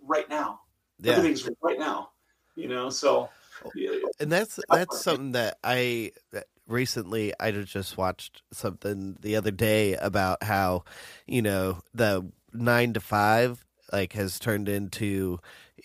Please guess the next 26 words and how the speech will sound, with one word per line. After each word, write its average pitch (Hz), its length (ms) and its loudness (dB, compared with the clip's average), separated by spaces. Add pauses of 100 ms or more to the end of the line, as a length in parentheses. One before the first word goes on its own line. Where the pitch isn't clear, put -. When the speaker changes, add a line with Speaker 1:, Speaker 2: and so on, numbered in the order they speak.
(280)
Speaker 2:
eight 113 340 0
to 98 540 0
whenever, 107 800 2
because 104 520 -2
you 117 220 -2
constantly 117 680 0
can 104 200 -6
work 160 340 2
because 113 300 -2
it's - 220 -6
so, 120 200 -2
it's 113 200 -4
so 139 320 2
easy 123 480 0
for 107 320 0 (160)
people 117 320 -2
that 98 180 2
are 95 160 0
in, 92 460 -2
you 110 180 -2
know, 76 160 -6
just, 85 300 -10
like, 73 180 -10
sales, 92 720 -2 (560)
anything 110 640 -4
marketing, 107 760 0